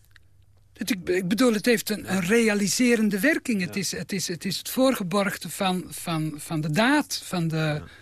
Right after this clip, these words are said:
Speaker 1: absoluut. Dus, eh, de, dat, ik, ik zit wat dat betreft in theater op mijn plek... dat ik denk van, "Ah, maar ik, mag, ik, mag ik het eens...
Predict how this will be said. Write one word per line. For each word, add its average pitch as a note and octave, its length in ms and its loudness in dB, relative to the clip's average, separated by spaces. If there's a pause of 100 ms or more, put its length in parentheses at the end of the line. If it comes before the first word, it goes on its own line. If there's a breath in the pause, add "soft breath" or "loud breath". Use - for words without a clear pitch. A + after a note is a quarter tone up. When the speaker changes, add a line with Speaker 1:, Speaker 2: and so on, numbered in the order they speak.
(380 loud breath)
Speaker 1:
absoluut. B3 680 0 (480 loud breath)
Dus, G3+ 160 4
eh, G3 180 2
de, G3+ 180 0
dat, A#3 240 2
ik, - 140 -2 (200)
ik - 220 -4
zit G3 180 0 (280)
wat E3+ 160 -2
dat B3 120 4
betreft F#3+ 360 -2
in F3 80 -2
theater F3 400 2
op E3+ 80 -6
mijn F3 160 0
plek... A3+ 340 2
dat F#3 140 -2
ik F3 120 -2
denk G#3+ 200 4
van, F#3 240 -6
"Ah, A#3+ 140 2
maar B3 120 4
ik, - 320 -8
mag, A3 220 2
ik, A#3 100 -2
mag G#3 240 -2
ik - 80 -4
het A#3 120 -4
eens... - 240 -2